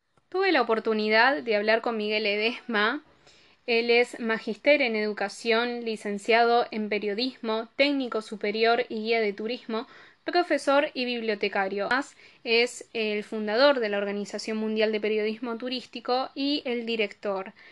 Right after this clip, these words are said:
Él es quien, eh, fue uno de los que llevó a cabo el podcast de qué es en realidad el turismo, como lo mencioné ya en este episodio,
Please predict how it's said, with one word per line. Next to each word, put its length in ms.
Él 180
es 160
quien, 460
eh, 420
fue 320
uno 260
de 120
los 160
que 100
llevó 240
a 80
cabo 260
el 120
podcast 520
de 220
qué 160
es 100
en 140
realidad 340
el 180
turismo, 540
como 180
lo 80
mencioné 440
ya 140
en 60
este 200
episodio, 720